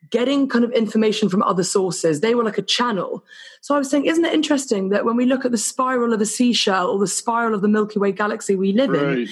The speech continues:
Speaker 1: it's the same logarithmic geometry that we then see in these pattern, you know, in the, the
Speaker 2: Well,
Speaker 1: same
Speaker 2: if you
Speaker 1: patterns
Speaker 2: have
Speaker 1: we
Speaker 2: any
Speaker 1: see in
Speaker 2: resources about that, I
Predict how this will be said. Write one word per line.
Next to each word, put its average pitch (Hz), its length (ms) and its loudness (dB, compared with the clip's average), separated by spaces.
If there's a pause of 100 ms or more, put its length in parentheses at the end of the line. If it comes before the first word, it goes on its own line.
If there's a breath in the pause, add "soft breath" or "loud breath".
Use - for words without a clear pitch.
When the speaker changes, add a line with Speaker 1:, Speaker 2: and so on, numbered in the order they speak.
(220 loud breath)
Speaker 1:
it's - 140 -2
the 226 60 0
same 269 320 0
logarithmic 254 1000 0 (640 soft breath)
geometry 214 720 0
that 208 140 -2
we 240 160 0
then 285 220 2
see 302 320 2
in 269 80 4
these 262 220 2
pattern, 262 520 -2
you 254 80 2
know, 226 200 2 (100)
in 240 240 2
the, 214 140 -2
the 196 60 -6
Speaker 2:
Well, 190 160 2
Speaker 1:
same 269 160 2
Speaker 2:
if 320 60 -2
you 277 60 0
Speaker 1:
patterns 208 360 0
Speaker 2:
have 202 60 2
Speaker 1:
we 220 120 0
Speaker 2:
any 185 40 0
Speaker 1:
see 156 260 2
in 160 60 2
Speaker 2:
resources 160 800 0
about 139 400 0
that, 131 260 2
I 139 140 2